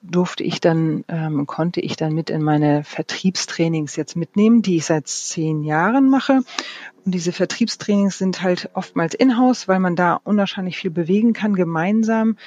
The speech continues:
Und das mit kleinen Stellschrauben. Denn diese kleinen Stellschrauben sind die, die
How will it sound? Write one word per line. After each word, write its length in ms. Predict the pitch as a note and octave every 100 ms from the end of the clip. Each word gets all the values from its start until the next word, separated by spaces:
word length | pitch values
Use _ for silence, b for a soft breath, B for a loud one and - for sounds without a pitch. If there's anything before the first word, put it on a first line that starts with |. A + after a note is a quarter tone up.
| B B B _
Und 160 | F#3+ G3
das 160 | B3
mit 140 | C4 A#3+
kleinen 400 | - G#3+ A3+ A#3
Stellschrauben. 880 | - A3 A#3 - - C#3 C#3+ D3 C#3+ B B -
Denn 100 | F#3
diese 180 | E3+ F3+
kleinen 360 | - F#3+ F#3+ F#3
Stellschrauben 640 | - A3 A#3+ - F3+ F3
sind 260 | E3+ E3 F#3
die, 160 | G3
die 380 | E3+ F3+ F3 E3